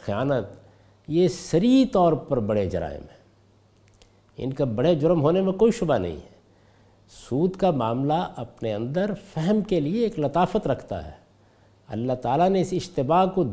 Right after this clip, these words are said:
دور کر کے اس کے بارے میں اپنے پیغمبروں کے ذریعے سے فتویٰ دیا ہے،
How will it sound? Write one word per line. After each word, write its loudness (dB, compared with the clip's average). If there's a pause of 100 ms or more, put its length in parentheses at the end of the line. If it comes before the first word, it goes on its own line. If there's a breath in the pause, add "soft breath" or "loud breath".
دور 6
کر 2
کے -2
اس -2
کے -2
بارے 0
میں -2
اپنے -6
پیغمبروں -2
کے -4
ذریعے -4
سے -10
فتویٰ -4
دیا -8
ہے، -12